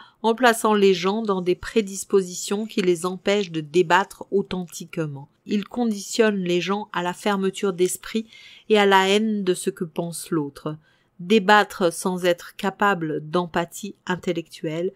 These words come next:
c'est-à-dire sans réaliser cet effort intellectuel, cette ouverture d'esprit qui consiste à se demander sincèrement pourquoi l'autre pense comme il pense. Ce n'est pas débattre,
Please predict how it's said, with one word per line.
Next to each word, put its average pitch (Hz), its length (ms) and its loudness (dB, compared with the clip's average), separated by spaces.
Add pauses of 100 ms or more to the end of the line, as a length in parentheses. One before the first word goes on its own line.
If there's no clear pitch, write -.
(240)
c'est-à-dire 202 640 0
sans 220 260 0
réaliser 202 580 2
cet 208 240 -2
effort 185 300 0
intellectuel, 170 800 -4 (240)
cette 202 260 0
ouverture 202 440 2
d'esprit 190 520 -2 (300)
qui 220 140 -2
consiste 214 580 -4
à 190 100 2
se 196 140 -2
demander 233 400 0
sincèrement 262 640 2 (240)
pourquoi 220 320 4
l'autre 214 440 0
pense 202 380 -4
comme 185 220 0
il 180 180 -2
pense. 165 500 -4 (300)
Ce - 160 -2
n'est 226 140 4
pas 226 180 4
débattre, 214 640 4